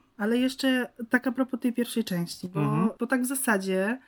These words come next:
Speaker 1: to, to jeszcze, co innowacyjnego robi ten film, to nie daje nam kolejnego origin story, chociaż daje, to, <laughs> to może,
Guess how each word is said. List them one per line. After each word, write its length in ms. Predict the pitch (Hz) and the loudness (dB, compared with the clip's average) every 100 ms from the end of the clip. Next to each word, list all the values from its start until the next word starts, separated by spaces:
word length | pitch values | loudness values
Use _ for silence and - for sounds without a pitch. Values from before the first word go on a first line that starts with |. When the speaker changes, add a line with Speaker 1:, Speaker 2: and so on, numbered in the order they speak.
| - | -4
Speaker 1:
to, 380 | 233 220 220 - | 0 0 0 2
to 260 | 269 269 - | 2 2 2
jeszcze, 280 | 233 - 226 | -2 0 -2
co 460 | 233 220 214 214 - | 0 0 0 -2 -4
innowacyjnego 760 | 226 226 220 220 226 226 226 | 0 0 2 -2 0 0 2
robi 200 | 214 208 | 0 0
ten 140 | 208 220 | 0 -2
film, 240 | 202 202 | 2 0
to 160 | 202 220 | 0 0
nie 160 | 220 | 0
daje 240 | 220 233 233 | 0 2 2
nam 200 | 220 226 | 2 0
kolejnego 800 | - 220 226 220 208 202 202 202 | 0 0 2 2 0 0 0 2
origin 340 | 214 202 214 | 0 0 -2
story, 280 | 208 202 190 | 0 0 0
chociaż 360 | 196 196 208 - | 0 -4 -4 -2
daje, 400 | 208 214 190 185 - | 0 2 0 -2 0
to, 100 | 240 | 0
<laughs> 280 | 135 131 - | 2 0 0
to 60 | 208 | 2
może, 340 | 247 - 277 | 2 2 0